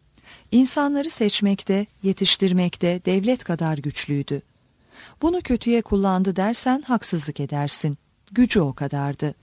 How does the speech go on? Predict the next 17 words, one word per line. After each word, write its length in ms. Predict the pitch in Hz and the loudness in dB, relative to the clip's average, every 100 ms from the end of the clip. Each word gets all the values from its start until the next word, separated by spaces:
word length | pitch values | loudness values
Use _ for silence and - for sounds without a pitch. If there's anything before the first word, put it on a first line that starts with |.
| _ _ _ _ - - - - - | _ _ _ _ -20 -20 -20 -10 0
Böyle 320 | 349 359 220 | 2 2 2
bir 120 | 180 | 2
iş 180 | 214 - | 0 -2
için 200 | - 190 | 0 2
hazırlanmamıştı. 1040 | 175 160 160 160 143 135 139 - - 139 - _ - _ _ - - - - | 2 2 0 0 0 -2 0 0 0 -4 -6 _ -20 _ _ -20 -20 -4 2
Az 220 | 339 - | 2 2
konuşup 500 | 302 254 - 233 - | 2 2 2 0 0
çok 280 | 190 - 220 | -2 -2 2
dinlemesi, 680 | 208 202 190 - - 202 - _ _ - | 4 4 2 0 0 0 -2 _ _ 0
arada 400 | 240 262 311 277 | 2 2 0 0
bir 300 | 240 233 - - | 0 0 -8 -4
dalıp 380 | 254 269 240 - | 0 2 0 -2
dalıp 280 | 180 170 - | -4 -4 -4
gitmesi, 640 | 160 - 170 165 - 170 - _ _ | -8 -4 -2 -2 -2 -4 -6 _ _
senin 420 | - 240 262 226 | 0 2 4 2
demenle 560 | 175 175 202 214 185 - | 2 2 2 4 2 0
uyuyakalması 1000 | 160 147 170 233 226 202 190 190 - 202 | -2 0 0 0 2 2 2 0 0 -2